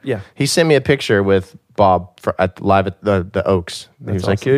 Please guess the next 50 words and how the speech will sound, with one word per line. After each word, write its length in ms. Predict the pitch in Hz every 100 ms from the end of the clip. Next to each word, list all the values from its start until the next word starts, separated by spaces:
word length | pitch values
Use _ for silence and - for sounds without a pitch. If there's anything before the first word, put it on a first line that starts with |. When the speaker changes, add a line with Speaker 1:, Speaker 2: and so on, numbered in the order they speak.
| 139
Speaker 2:
"Hey." 60 | -
I'm 100 | 117
like, 200 | 110 135
"Oh, 180 | 95 131
okay." 260 | 139 113 123
Speaker 1:
So 400 | - - 175 156
the 200 | 143 135
Oaks 300 | 208 - -
is 140 | 123
the 80 | 123
Friday 500 | - 127 120 113 101
before 320 | 107 - -
Speaker 2:
Yes. 160 | 78 64
Speaker 1:
Derby. 140 | - -
And 260 | 131 131
really, 320 | 143 226 185 143
for 180 | -
Kentuckians, 680 | 139 123 - 143 - 120 107 - - - - -
<clears throat> 640 | 311 - 226 - 156 -
most 240 | 160 180 -
people 260 | 190 147
will 100 | 131
say 220 | 123 139 123
the 180 | 113 -
Oaks 260 | 113 110
is 140 | 110 110
where 140 | 110
to 80 | 113
go. 240 | - - - _ _ _ _ _ _ _ _ -
So 320 | - 131 123
a 60 | 123
lot 360 | 123 131 135 139
of 120 | 131
Kentuckians 640 | 127 113 120 - 113 107
will 80 | 107
go 160 | 107 104
to 120 | 110
the 160 | 117 110
Oaks. 440 | 98 101 - - - _ - _ _
They 140 | - 131
do, 380 | 113 120 110 107
they 160 | 117
dress 300 | 110 101 107
up 200 | 101 -
just 200 | - 120
the 80 | -
same, 360 | 104 113 120 104
you 140 | 123 110
know, 160 | 98
Speaker 2:
Mm-hmm. 300 | 98 - -